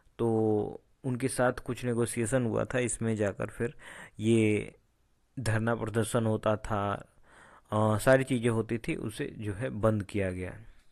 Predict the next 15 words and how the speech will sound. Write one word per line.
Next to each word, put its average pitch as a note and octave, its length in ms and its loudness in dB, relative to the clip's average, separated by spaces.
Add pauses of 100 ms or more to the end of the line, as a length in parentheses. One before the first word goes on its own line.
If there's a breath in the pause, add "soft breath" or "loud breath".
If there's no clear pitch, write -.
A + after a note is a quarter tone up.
(1040)
अब A2+ 80 -2
बोडो C#3+ 520 2
जो D3 200 0
थे C#3+ 180 -4
ये A2 220 -2
लार्जेस्ट G#2+ 600 0
इथनो A#2 320 -4
लिंग्विस्टिक A2 720 -4
ग्रुप A2 220 -2 (140)
थे, B2 40 -4
अ, G#2 260 -4
ग्रुप A2 520 -2 (120)
थे C3 80 0
आसाम G#2 400 -2
में A#2+ 160 -6